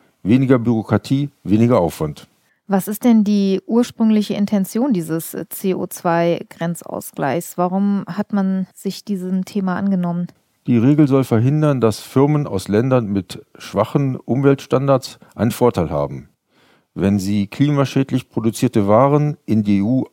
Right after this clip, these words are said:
Speaker 1: verkaufen, müssen sie für den C O zwei Ausstoß zahlen, so wie europäische Hersteller auch.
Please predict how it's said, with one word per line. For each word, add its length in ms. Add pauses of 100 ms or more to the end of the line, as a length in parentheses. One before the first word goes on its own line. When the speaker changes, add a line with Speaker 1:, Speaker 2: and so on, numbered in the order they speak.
Speaker 1:
verkaufen, 640 (360)
müssen 320
sie 220
für 320
den 180
C 220
O 80
zwei 420
Ausstoß 500
zahlen, 520 (320)
so 360
wie 120
europäische 580
Hersteller 460
auch. 400